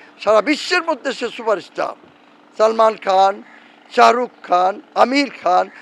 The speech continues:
তাদের সাথে পাল্লা দিয়ে সাকিব খান অভিনয় করতে পারবে, কাজ করতে পারবে। দেখেন, আমি কিন্তু আটচল্লিশ বছর, মানে চার যোগ এই চলচ্চিত্র জগতে ছিলাম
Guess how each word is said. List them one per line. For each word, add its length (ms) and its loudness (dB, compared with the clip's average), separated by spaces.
তাদের 240 2
সাথে 240 -2
পাল্লা 420 6
দিয়ে 260 0
সাকিব 400 -12
খান 160 -2
অভিনয় 320 0
করতে 300 -8
পারবে, 340 -6
কাজ 260 -4
করতে 300 -14
পারবে। 460 -18
দেখেন, 340 -4
আমি 240 -4
কিন্তু 520 -14
আটচল্লিশ 760 -2
বছর, 340 -6
মানে 140 -8
চার 360 6
যোগ 300 -2
এই 80 -4
চলচ্চিত্র 640 -8
জগতে 540 -6
ছিলাম 300 -6